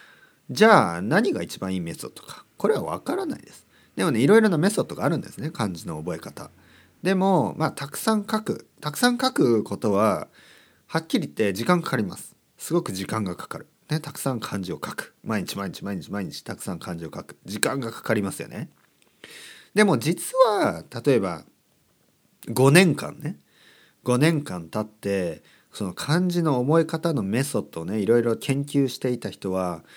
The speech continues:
やっぱりあんまりこう、漢字を覚えてなくて、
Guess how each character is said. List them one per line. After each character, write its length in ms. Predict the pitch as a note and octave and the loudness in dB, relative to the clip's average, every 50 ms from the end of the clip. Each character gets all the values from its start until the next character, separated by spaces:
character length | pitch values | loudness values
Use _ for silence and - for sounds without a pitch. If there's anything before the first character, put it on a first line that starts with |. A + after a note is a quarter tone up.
| - - _ _ | -20 -20 _ _
や 80 | - | -6
っ 40 | - | -4
ぱ 80 | - F4 | -2 -2
り 80 | D#4+ | -2
あ 120 | - - C#3+ | 0 0 0
ん 160 | E3+ G3 G3 | 0 0 0
ま 120 | G3 G3+ | 0 0
り 100 | F#3+ F#3 | 0 -2
こ 460 | F3+ - F#3 F3+ F3+ F3 E3+ E3 D#3+ D#3+ | -2 -2 0 0 2 2 2 0 -2 -2
う、 0 | |
漢 220 | - - D#3 D3+ | -4 -4 -4 0
字 80 | D3 C#3+ | 2 2
を 40 | A#2 | 2
覚 140 | A2 B2 C3+ | 4 4 2
え 40 | |
て 100 | - - | 2 0
な 120 | E2+ F#2 G#2 | -6 -8 -10
く 120 | - - | -10 -14
て、 420 | _ - F2 F2 E2+ D#2+ C#2+ - | _ -6 -4 -4 -2 -4 -6 -8